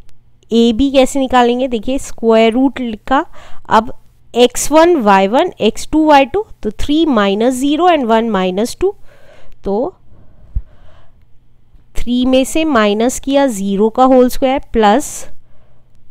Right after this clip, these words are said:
वन में से minus किया माइनस टू का whole square, तो ये कितना आ गया? देखिए थ्री में से ज़ीरो गया is three, तो थ्री का होल square plus one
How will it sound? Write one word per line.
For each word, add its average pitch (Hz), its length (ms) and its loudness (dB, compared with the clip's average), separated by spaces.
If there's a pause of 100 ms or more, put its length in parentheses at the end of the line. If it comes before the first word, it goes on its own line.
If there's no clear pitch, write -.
(100)
वन 208 340 2 (120)
में 277 180 2
से 269 380 -2
minus 214 640 -2
किया 226 300 0
माइनस 208 600 -2 (120)
टू 247 180 0 (160)
का 208 240 4
whole 180 340 -2
square, 196 460 -2 (880)
तो 196 80 -2
ये 196 220 -2
कितना 220 400 -4
आ 202 40 -2
गया? 220 240 -4 (260)
देखिए 196 240 -4 (100)
थ्री 240 220 0
में 262 160 2
से 294 140 -4
ज़ीरो 240 380 0
गया 233 220 2
is 285 200 -4
three, 277 260 0 (880)
तो 202 140 0 (160)
थ्री 220 240 2 (100)
का 247 120 4 (120)
होल 269 580 2
square - 380 0 (600)
plus 233 380 2 (1160)
one 254 520 4